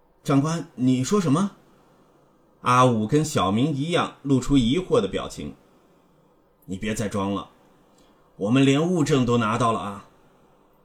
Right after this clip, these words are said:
关振铎从怀中拿出一个透明胶带，里面有一顶按扁了的黑色棒球帽。“你三次犯案也戴着它吧？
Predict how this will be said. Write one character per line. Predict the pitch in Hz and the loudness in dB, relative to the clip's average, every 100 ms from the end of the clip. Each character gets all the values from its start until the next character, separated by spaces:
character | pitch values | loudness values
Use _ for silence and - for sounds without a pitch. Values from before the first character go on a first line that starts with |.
| _ _ | _ _
关 | 147 156 | 2 2
振 | 151 135 | 2 2
铎 | 120 131 | 4 2
从 | 143 135 | 2 0
怀 | 135 110 127 | 0 0 2
中 | 135 139 | 2 2
拿 | 127 113 | 2 0
出 | 123 139 | -2 -2
一 | 120 | -2
个 | 123 | 0
透 | 117 - | -2 0
明 | 117 101 123 | 0 0 0
胶 | 135 135 | 0 -2
带， | 123 - - _ _ _ _ _ | -2 -8 -12 _ _ _ _ _
里 | - 147 | 2 4
面 | 185 214 | 6 6
有 | 170 139 | 6 4
一 | - | 2
顶 | 123 110 | 0 -2
按 | - 160 135 | 0 2 4
扁 | 117 107 | 2 -2
了 | 92 101 | -2 -2
的 | 127 | -2
黑 | 110 156 | -2 -4
色 | 147 127 | -2 -2
棒 | 101 110 98 | 0 -2 -2
球 | 101 | 0
帽。 | 123 143 - _ _ _ _ _ _ _ _ _ _ _ - | 0 -2 -8 _ _ _ _ _ _ _ _ _ _ _ -8
“你 | 101 | -6
三 | 101 113 117 | -4 -4 -4
次 | 123 107 | -4 -6
犯 | 110 | -4
案 | 101 101 | -4 -2
也 | 95 | -4
戴 | 117 117 | -2 -4
着 | 101 | -4
它 | - 98 | -6 -6
吧？ | 98 - | -6 -10